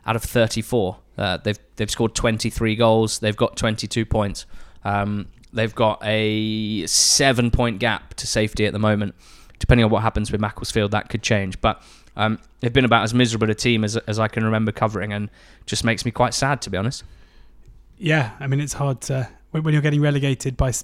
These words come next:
Speaker 2: and there's a seven-point gap between you and the, your closest rival in a league where there's only one relegation spot, and that rival's already had six points deducted.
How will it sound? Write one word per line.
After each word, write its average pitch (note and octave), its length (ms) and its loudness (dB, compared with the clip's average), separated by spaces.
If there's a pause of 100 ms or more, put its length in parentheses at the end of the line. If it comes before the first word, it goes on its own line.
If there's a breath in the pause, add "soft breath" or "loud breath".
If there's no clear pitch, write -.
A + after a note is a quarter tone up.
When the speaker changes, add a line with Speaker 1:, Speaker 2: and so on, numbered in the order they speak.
(120)
Speaker 2:
and E3+ 100 6
there's D#3+ 100 6
a D#3 60 4
seven-point E3 460 4
gap D3+ 160 2
between C#3+ 260 0
you C#3 120 4
and C3 80 2
the, B2+ 60 0
your C#3 180 0
closest C#3 520 -2
rival B2+ 380 0
in C3 120 -2
a B2+ 120 -2 (300)
league C#3+ 300 2
where C3+ 80 2
there's C3 160 0
only C#3 100 4
one C#3 160 2
relegation C3 420 0
spot, - 360 -4 (340 loud breath)
and C#3 120 0
that D3 100 0
rival's C3+ 380 2
already C3 140 0
had C3 120 0
six D3 240 -6
points C#3+ 260 -4
deducted. C#3 520 -6